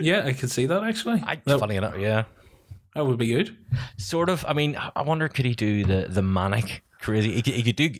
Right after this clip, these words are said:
Speaker 2: I, I reckon he actually, of all the people, he's probably pretty close.
Speaker 1: I mean, have you ever
Speaker 2: He's
Speaker 1: watched
Speaker 2: always
Speaker 1: Third Rock from the Sun?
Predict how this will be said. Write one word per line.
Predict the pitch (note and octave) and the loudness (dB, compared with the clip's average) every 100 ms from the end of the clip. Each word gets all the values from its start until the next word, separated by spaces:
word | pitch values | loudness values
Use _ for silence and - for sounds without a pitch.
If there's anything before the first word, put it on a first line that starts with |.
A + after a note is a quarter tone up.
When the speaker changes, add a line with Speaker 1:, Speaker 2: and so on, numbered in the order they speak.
| - F2 | -4 -2
Speaker 2:
I, | F#2 G#2 F2+ | -2 0 0
I | |
reckon | G#2+ A2 E2 | 0 0 -2
he | E2 | -2
actually, | - E2+ D#2+ | -4 -2 -2
of | E2 | 0
all | E2 | -2
the | |
people, | - D2+ D#2+ | -2 0 0
he's | E2 D#2+ | 0 -4
probably | - D#2 D2+ D#2 | -6 -4 -4 -2
pretty | F#2 D#2+ | -2 -2
close. | - D#2+ - - - - - - | 0 0 -2 -8 -10 -8 -10 -8
Speaker 1:
I | C3+ | -2
mean, | C3+ C3 | 0 2
have | C#3 | 0
you | D3+ | 0
ever | D3+ | 0
Speaker 2:
He's | C3 | 0
Speaker 1:
watched | A#2 A#2 F2+ - | 0 -2 -6 -8
Speaker 2:
always | - - _ - | -14 -20 _ -8
Speaker 1:
Third | - A2+ A2 | 0 0 0
Rock | G#2 G#2+ | -4 -2
from | A#2+ A2+ | -2 0
the | |
Sun? | G#2+ A2+ A2 C#3 | 0 0 0 -2